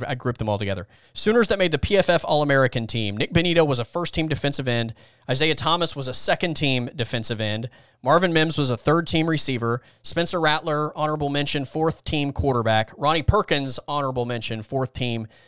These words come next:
defensive end. For Oklahoma State, Tevin Jenkins was a second-team offensive lineman. Tylan Wallace, third-team wide receiver.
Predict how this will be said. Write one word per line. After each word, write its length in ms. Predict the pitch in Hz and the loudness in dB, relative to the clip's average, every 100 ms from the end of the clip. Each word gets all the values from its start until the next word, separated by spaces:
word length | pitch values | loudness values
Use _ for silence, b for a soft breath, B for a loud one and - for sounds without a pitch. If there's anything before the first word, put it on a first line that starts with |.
| b b b | b b b
defensive 440 | 139 127 135 117 113 | -14 -4 -4 -2 -2
end. 200 | 107 98 | -4 -4
For 140 | 135 | 0
Oklahoma 320 | 156 196 190 | 2 4 2
State, 300 | 175 170 156 | 2 2 2
Tevin 260 | - 170 175 | 2 2 4
Jenkins 540 | 147 165 170 165 160 - b b b | 2 2 2 0 -2 -6 b b b
was 160 | 143 131 | -4 -2
a 60 | |
second-team 1000 | - - 165 175 160 - 165 165 156 160 - | 0 2 2 0 -4 -2 0 2 2 0 2
offensive 420 | 143 151 135 117 | 2 2 -2 -2
lineman. 520 | 139 160 160 151 147 | 2 2 2 2 2
Tylan 300 | 143 156 143 | 2 2 2
Wallace, 340 | 143 143 135 | 2 2 0
third-team 580 | - 147 143 147 135 131 | -2 -4 -4 -2 -2 -2
wide 220 | 131 123 113 | 0 0 0
receiver. 520 | 110 165 160 156 | -2 -2 0 0